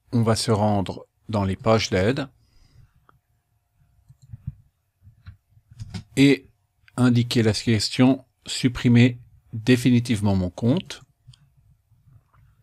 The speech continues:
Et ici, il est mentionné qu'il est possible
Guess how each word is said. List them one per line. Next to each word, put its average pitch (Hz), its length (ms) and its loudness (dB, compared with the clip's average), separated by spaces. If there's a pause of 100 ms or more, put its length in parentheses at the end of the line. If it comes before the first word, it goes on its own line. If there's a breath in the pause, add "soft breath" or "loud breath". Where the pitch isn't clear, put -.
(2750 soft breath)
Et 123 100 8
ici, 127 560 2 (460)
il 123 180 2
est 113 60 4
mentionné 117 500 4
qu'il 98 240 -4
est 92 220 -2 (180)
possible 143 640 2